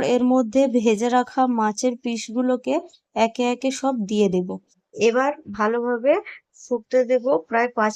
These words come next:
মিনিট মতো। পাঁচ মিনিট ফুটে যাওয়ার পর এবার এর মধ্যে কিছুটা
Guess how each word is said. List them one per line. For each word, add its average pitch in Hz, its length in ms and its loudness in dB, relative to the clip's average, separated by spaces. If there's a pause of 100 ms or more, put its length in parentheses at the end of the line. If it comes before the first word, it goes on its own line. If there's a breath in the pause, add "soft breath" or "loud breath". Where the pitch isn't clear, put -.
মিনিট 220 300 -2
মতো। 208 260 -4 (540)
পাঁচ 226 220 2
মিনিট 254 280 -2
ফুটে 240 300 -4
যাওয়ার 247 300 0 (100)
পর 233 200 0 (500)
এবার 214 300 -2
এর 233 160 2
মধ্যে 226 400 -6
কিছুটা 233 480 -4